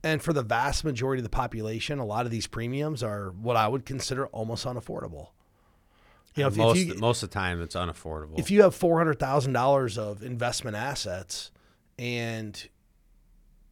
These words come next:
Speaker 1: your long-term care premium is gonna be eight thousand a year, are you gonna spend, like, two percent of your invest-, investable assets every year to in-, insure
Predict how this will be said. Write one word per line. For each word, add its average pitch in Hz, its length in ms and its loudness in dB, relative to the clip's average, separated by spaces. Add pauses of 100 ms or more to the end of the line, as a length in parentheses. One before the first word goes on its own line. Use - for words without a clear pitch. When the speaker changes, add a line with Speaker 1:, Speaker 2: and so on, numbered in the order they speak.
(340)
Speaker 1:
your 131 320 -2
long-term 135 400 0
care 151 200 -2
premium 135 180 -6
is 107 80 -6
gonna 127 100 -4
be 113 220 -6
eight 120 240 -8
thousand 107 640 -4
a 104 60 -12
year, 117 600 -8 (520)
are 107 80 -10
you 113 80 -6
gonna 156 140 -2
spend, 170 440 -6 (380)
like, 117 260 -2 (720)
two 156 220 2
percent 156 520 -2
of 110 160 -4
your 117 420 -4 (560)
invest-, 117 420 -2 (260)
investable 120 440 -4
assets 117 320 -6
every 127 200 -4
year 131 160 -4
to 131 140 -4
in-, 110 180 -8 (260)
insure 127 640 -8